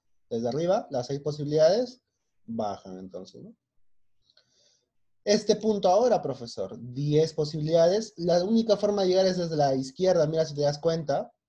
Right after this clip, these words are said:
desde acá. Profesor, de este sentido, no, pues porque nos estaríamos alejando de B. No es posible eso, ¿de acuerdo? Profesor, esto no es posible. Como el único camino es el de diez, acá también tienen que haber diez, profesor. Diez aquí.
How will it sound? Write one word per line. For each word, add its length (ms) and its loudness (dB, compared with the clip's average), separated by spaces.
desde 300 -4
acá. 360 -2
Profesor, 520 0
de 240 -2
este 220 -2
sentido, 560 2
no, 240 0
pues 140 -2
porque 220 -2
nos 140 -6
estaríamos 460 -2
alejando 420 -2
de 120 0
B. 280 -4
No 240 0
es 100 2
posible 640 -4
eso, 180 -12
¿de 60 -8
acuerdo? 440 -6
Profesor, 400 -6
esto 180 -2
no 80 -4
es 80 -8
posible. 420 -10
Como 160 2
el 140 2
único 360 0
camino 380 2
es 160 0
el 120 0
de 100 2
diez, 460 -2
acá 260 -2
también 240 -2
tienen 240 -8
que 80 -4
haber 220 0
diez, 260 -6
profesor. 540 -16
Diez 500 0
aquí. 220 -10